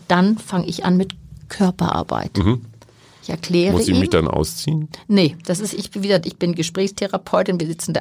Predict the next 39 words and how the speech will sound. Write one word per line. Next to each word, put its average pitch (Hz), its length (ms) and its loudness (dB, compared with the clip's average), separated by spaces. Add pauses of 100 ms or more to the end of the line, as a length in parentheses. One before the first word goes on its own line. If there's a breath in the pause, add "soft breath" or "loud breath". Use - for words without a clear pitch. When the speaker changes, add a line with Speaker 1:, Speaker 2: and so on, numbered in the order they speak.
Speaker 1:
angezogen 190 720 -2
und - 240 -4
Speaker 2:
Mhm. 120 240 2 (280)
Speaker 1:
<laughs> - 280 -10
nein. 247 180 2
Speaker 2:
Aber 110 200 2
Körperarbeit 127 680 2
klingt 127 280 -2
so 135 80 2
ein 104 80 0
bisschen 131 280 0
wie 127 80 -2
eine 127 120 0
Drohung. 80 680 -2
Speaker 1:
Ja, 262 220 2
stimmt. 294 420 2 (340 loud breath)
Ähm, 240 320 2
weißt, 254 220 0
weißt 269 200 2
du, 269 40 -2
es - 80 -4
geht 254 180 -6
darum, 247 200 0
dass 226 160 -4
man 226 140 0
die 220 140 -2
wieder 226 200 0
ins 202 180 -4
Spüren 254 460 2
bekommt. 98 400 -2
Speaker 2:
Mhm. 110 100 -2 (240 loud breath)
Speaker 1:
Denn 214 120 2
die 220 100 4
sind 254 240 2
ja 226 100 4
dadurch, 233 380 0
wenn 208 80 -2
das 208 100 -2
dann 208 240 -4